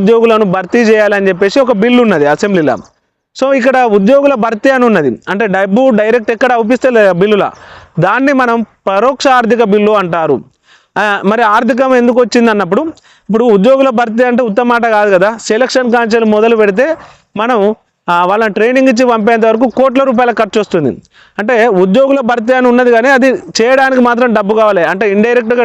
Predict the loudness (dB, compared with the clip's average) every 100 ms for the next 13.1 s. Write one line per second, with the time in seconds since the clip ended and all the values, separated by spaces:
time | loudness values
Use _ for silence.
0 | -2 -2 0 0 0 0 0 -2 -2 -2
1 | -2 -6 -14 _ _ -6 -2 -2 0 0
2 | 0 0 0 2 2 2 0 -2 -2 0
3 | 0 0 0 2 2 2 2 2 2 0
4 | -2 0 0 0 0 2 2 2 0 0
5 | 0 0 -2 -6 _ _ _ _ _ _
6 | _ -20 -20 _ -6 -2 0 0 0 2
7 | 2 2 0 0 -2 0 0 0 -2 -4
8 | -8 _ _ _ -10 -4 -2 0 -2 0
9 | 0 0 0 0 2 2 2 0 0 0
10 | 0 0 2 2 0 -4 _ _ -4 -2
11 | -2 -2 -2 -2 -2 0 0 0 0 0
12 | 0 -2 0 -2 0 0 -2 -2 -2 0